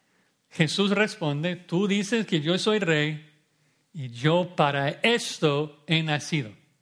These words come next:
¿A qué se refiere esto? ¿Cuál es el antecedente? "Para esto he nacido". Para ser rey. <laughs> Para eso, o sea, para reinar. Por eso vine.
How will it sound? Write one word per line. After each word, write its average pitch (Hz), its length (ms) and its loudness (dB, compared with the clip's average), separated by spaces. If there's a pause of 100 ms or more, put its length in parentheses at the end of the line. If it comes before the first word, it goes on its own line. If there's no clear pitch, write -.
(640)
¿A - 120 -4
qué 240 120 -2
se 240 120 0
refiere 214 440 -2
esto? 143 400 -2 (960)
¿Cuál 196 200 2
es 214 100 -2
el 202 180 2
antecedente? 156 840 0
"Para 151 260 0
esto 196 380 0
he 190 80 -2
nacido". 160 480 -2 (880)
Para 120 200 -2
ser 180 220 4
rey. 147 480 0 (160)
<laughs> 156 500 0
Para 175 280 4
eso, 220 180 -2
o 143 40 0
sea, 151 160 0
para 147 180 2
reinar. 151 640 0 (180)
Por 151 120 2
eso 190 200 4
vine. 180 460 0